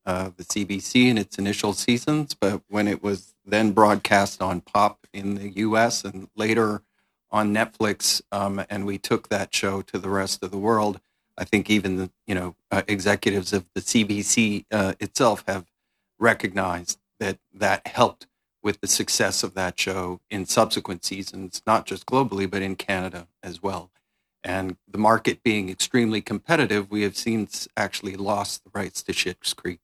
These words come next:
in the U S, and it's now, uh, with another, with another service. So I think that's an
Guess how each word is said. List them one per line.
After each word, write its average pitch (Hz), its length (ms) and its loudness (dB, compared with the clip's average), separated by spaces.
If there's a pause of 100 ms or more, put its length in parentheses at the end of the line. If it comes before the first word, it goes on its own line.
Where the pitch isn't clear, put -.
(140)
in 92 320 -6
the 92 80 -6
U 98 160 -4
S, 107 260 2
and 95 140 -4
it's - 180 -12
now, 87 340 -4 (480)
uh, 90 200 0
with 92 180 -2
another, 95 460 -4 (100)
with 101 140 -4
another 101 360 0
service. 92 580 0
So 92 340 2 (420)
I 92 80 -2
think 98 220 0
that's 104 320 2
an 101 260 -2